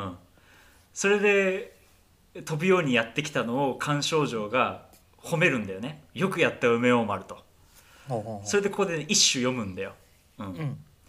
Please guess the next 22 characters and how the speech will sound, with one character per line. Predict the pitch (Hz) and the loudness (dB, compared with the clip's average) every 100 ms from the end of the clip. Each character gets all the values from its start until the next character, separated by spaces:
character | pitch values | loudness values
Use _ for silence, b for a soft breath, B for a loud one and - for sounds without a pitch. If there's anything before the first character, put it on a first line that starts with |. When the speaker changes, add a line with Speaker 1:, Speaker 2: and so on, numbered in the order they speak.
| b b | b b
Speaker 1:
こ | - | -2
れ | 202 | 0
が | |
す | - | 2
ご | 185 | 0
く | 139 | 4
大 | 139 | 4
事 | 127 | 4
な | 131 | 0
歌 | 127 139 | 2 0
な | 107 | -2
ん | 92 | -8
だ | 92 | -8
け | |
ど、 | 101 127 - - b b b b - | -4 -2 -4 -12 b b b b -8
Speaker 2:
は | 127 | -8
い。 | 160 | -6
Speaker 1:
こ | 160 | -2
れ | 180 | 0
が | 180 | 2
ね、 | 175 151 | 0 0
ま | 127 147 | 0 0